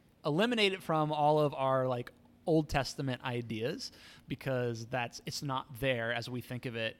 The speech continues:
And when we read in the Old Testament about, like, um, you know, the, the day of the Lord and God's judgment and bringing fire and those things,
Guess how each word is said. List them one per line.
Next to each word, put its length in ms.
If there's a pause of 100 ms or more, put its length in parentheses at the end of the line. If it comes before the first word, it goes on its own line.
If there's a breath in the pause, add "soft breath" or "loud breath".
(120)
And 100
when 120
we 120
read 300
in 80
the 100
Old 160
Testament 540
about, 380
like, 440 (420 loud breath)
um, 540 (800)
you 100
know, 200
the, 180
the 120
day 380
of 180
the 100
Lord 720
and 180
God's 260
judgment 640
and 140
bringing 320
fire 480
and 180
those 220
things, 400